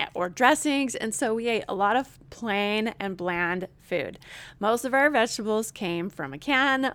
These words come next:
or sometimes the freezer. Every once in a while, we'd have a salad with iceberg lettuce and maybe a couple of sliced cucumbers or carrots and a bottle of ranch dressing.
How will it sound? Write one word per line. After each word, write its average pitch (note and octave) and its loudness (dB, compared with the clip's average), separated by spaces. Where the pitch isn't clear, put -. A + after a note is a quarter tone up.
or G3 -2
sometimes B3+ 2
the - -12
freezer. A#3 2
Every F#3 0
once A#3+ -2
in D4 -2
a C#4 -2
while, A3+ 2
we'd G#3 0
have E3 0
a E3+ -6
salad F#3 0
with E3 -4
iceberg G3+ -2
lettuce E3+ -4
and D#3+ -8
maybe D#3+ -2
a - -8
couple - -8
of D#3+ -4
sliced A3 2
cucumbers A3+ 2
or G3+ -2
carrots E3 -4
and E3+ -4
a D#3 -4
bottle D#3+ -2
of G3 -6
ranch F#3+ -4
dressing. - -8